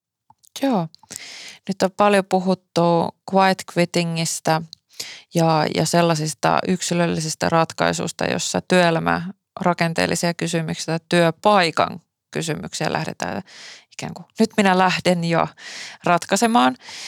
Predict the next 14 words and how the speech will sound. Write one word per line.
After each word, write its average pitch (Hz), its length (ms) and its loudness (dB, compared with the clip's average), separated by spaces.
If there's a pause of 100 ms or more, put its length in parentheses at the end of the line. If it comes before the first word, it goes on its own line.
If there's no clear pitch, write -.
(260)
niin 180 200 2
ehkä 180 240 2
tähän 185 300 4
lopuksi 185 420 2
on 170 100 2
hyvä 175 200 2
niinku 175 220 -2
muistuttaa, 190 720 2
että 165 240 0
jos 196 440 2
koet 175 540 2 (340)
tai 190 240 4
näet 202 720 0 (140)
häirintää 240 960 0